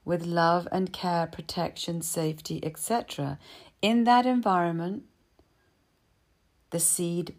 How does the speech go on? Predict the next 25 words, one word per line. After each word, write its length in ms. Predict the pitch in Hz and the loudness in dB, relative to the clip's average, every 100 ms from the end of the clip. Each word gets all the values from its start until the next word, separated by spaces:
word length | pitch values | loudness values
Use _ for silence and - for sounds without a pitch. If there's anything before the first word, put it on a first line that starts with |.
| - | -8
blossoms 1000 | 165 165 190 - 147 143 151 165 - - _ _ _ _ _ _ _ _ | -2 0 -2 -4 -6 -8 -8 -12 -18 -20 _ _ _ _ _ _ _ _
and 200 | - 160 | -4 -2
grows 320 | 156 165 170 160 | 0 0 0 0
into 320 | 170 165 165 | -2 -4 -4
that 220 | 160 160 - | -6 -6 -4
rose. 500 | 143 - - - - _ _ _ _ _ _ _ _ _ _ _ _ - | -8 -8 -12 -18 -20 _ _ _ _ _ _ _ _ _ _ _ _ -2
Not 260 | 147 147 | 0 0
into 280 | 180 196 247 | -2 -2 -4
a 60 | 254 | -4
giraffe, 800 | 302 294 254 214 214 220 - - - - - | -2 -2 0 2 0 -2 -12 -20 -20 -20 -6
not 300 | 175 165 160 | -2 2 2
into 440 | 180 196 - 226 | 2 0 0 2
a 60 | 226 | 2
tiger, 840 | 226 254 262 247 180 165 165 175 170 - - - | 0 0 2 2 2 2 0 -2 -8 -18 -18 -4
not 240 | 165 156 | 2 2
into 240 | 175 185 202 | 2 2 0
a 60 | |
planet, 640 | 202 247 247 180 156 - - | 0 0 0 2 0 -2 -4
but 140 | 170 | 0
into 380 | 175 175 - - - _ _ _ _ _ | 0 0 -2 -4 -6 _ _ _ _ _
the 160 | - - | -6 -2
essence 560 | 190 196 - 190 185 - | 0 0 0 -2 -2 -4
of 260 | - 180 170 - | 0 2 2 0
its 220 | 175 - | 0 -2
script. 640 | - - - - - - | -6 -6 -8 -10 -20 -20